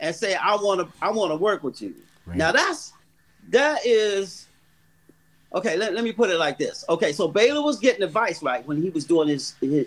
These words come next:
Speaker 1: when he, this went so good that he wanted to record.
Speaker 2: Mm-hmm.
Speaker 1: So all the experts around him were saying, "Man, you need to get established people to record. You know, you gotta get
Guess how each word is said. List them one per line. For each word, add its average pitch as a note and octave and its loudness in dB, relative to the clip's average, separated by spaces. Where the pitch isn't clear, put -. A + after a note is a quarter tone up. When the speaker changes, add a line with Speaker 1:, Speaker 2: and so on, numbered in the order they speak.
Speaker 1:
when F3 6
he, F3+ 4
this D3 4
went C4+ 4
so A3 4
good C#4 4
that F3+ 4
he A3 0
wanted F3+ 0
to D#3+ -4
record. - 2
Speaker 2:
Mm-hmm. C#3+ -2
Speaker 1:
So A3 4
all C#4+ 6
the C#4 2
experts A#3 -4
around D#3 -2
him D3+ -4
were C#3+ -4
saying, D3+ 0
"Man, E3+ 2
you G3+ -2
need G3+ 0
to E3+ -4
get E3 2
established D#3 0
people A3 -2
to C#3 -8
record. E3+ 2
You C#3 0
know, D3+ 4
you E3 2
gotta C#3 0
get C#3 -2